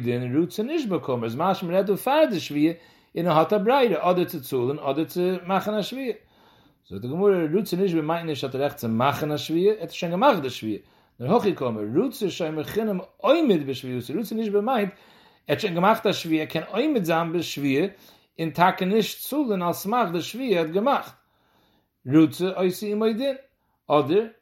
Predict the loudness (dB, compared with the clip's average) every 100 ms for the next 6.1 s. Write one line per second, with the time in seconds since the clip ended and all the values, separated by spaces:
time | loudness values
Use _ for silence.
0 | _ _ -10 -4 0 2 2 2 2 -4
1 | _ _ _ -2 0 2 0 -2 0 2
2 | 2 0 0 2 2 0 0 0 -2 -4
3 | -6 -4 -4 -4 -4 -6 -10 _ _ 0
4 | 2 2 2 0 4 4 4 -2 -2 0
5 | 0 0 0 0 -2 -4 -6 -2 2 4
6 | 2